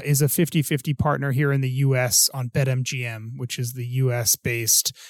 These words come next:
iGaming and sports betting platform, uh, that the two of them combined on. And M G M, from the very beginning, the day this deal or, or proposal was announced, made it clear that they thought that they essentially had right of first refusal on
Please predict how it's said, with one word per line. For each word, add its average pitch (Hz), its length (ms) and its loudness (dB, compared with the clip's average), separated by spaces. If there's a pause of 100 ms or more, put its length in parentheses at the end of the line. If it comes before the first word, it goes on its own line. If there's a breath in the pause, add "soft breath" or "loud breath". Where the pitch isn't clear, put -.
(120 loud breath)
iGaming 127 520 -2
and 117 100 -8
sports 127 260 -2
betting 123 300 -2
platform, 117 640 -4 (260 soft breath)
uh, 127 80 -6
that 123 140 -2
the 131 100 0
two 180 160 4
of 143 80 6
them 135 120 4
combined 131 420 0
on. 117 240 -6 (340 soft breath)
And 147 240 0
M 190 140 6
G 175 160 6
M, 170 100 6
from 165 220 4
the 151 80 6
very 156 260 4
beginning, 143 440 2
the 127 80 0
day 143 320 2
this 135 260 2
deal 135 500 2
or, 135 180 -8
or 131 60 -10
proposal 156 640 2
was 135 120 2
announced, 143 920 0
made 151 220 4
it 139 80 0
clear 170 300 4
that 143 120 2
they 165 140 4
thought 147 240 4
that 143 140 -2
they 147 140 2
essentially 196 380 4
had 170 140 6
right 147 220 4
of 147 80 0
first 147 220 0
refusal 131 520 -2 (160)
on 127 160 0